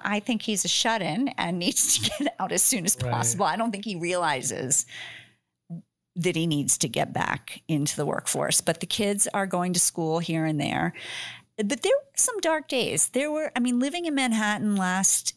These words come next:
Speaker 1: April, May, even early, it, June started to get okay. But April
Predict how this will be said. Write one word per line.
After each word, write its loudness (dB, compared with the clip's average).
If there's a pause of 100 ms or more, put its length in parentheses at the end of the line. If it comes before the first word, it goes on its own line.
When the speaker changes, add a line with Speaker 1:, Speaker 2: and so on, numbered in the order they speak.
Speaker 1:
April, 0
May, 0
even 0
early, 0
it, -4
June -2
started 0
to 2
get -2
okay. -2 (400)
But -2
April -2